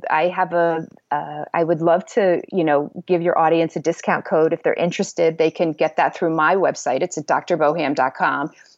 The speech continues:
and the discount code is breast thirty wellness. And if they put that in, they'll get thirty percent off. There's also, you can also download a free ebook from my website. So that's, that's available there too at D R boham dot com. And, um,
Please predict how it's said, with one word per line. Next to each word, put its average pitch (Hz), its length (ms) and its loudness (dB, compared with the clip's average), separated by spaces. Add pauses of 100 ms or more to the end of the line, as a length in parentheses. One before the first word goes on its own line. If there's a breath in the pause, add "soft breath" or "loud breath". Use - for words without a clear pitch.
(100)
and 190 240 2
the 175 60 4
discount 185 520 -6
code 151 260 0
is 147 180 0
breast - 640 -4 (560)
thirty 170 380 4
wellness. 151 760 -2
And 175 160 2
if 170 80 0
they 180 80 4
put 196 220 -2
that 175 180 4
in, 160 140 4
they'll 170 100 2
get 165 220 0
thirty 160 220 0
percent 160 380 -4
off. 139 360 -4 (320 loud breath)
There's 208 140 4
also, 196 480 4
you 196 120 -4
can 190 140 -2
also 185 200 0
download 165 460 2
a 151 40 0
free 185 600 2
ebook 165 440 2
from 175 220 -2
my 151 140 2
website. 147 540 0
So 151 180 0
that's, 156 460 -2
that's 160 200 -4
available 143 460 0
there 143 160 0
too 139 240 0
at - 120 0
D 143 60 2
R 143 240 -2
boham 143 380 -2
dot 151 220 -2
com. 147 340 -6 (440 soft breath)
And, 151 420 -2
um, 143 400 0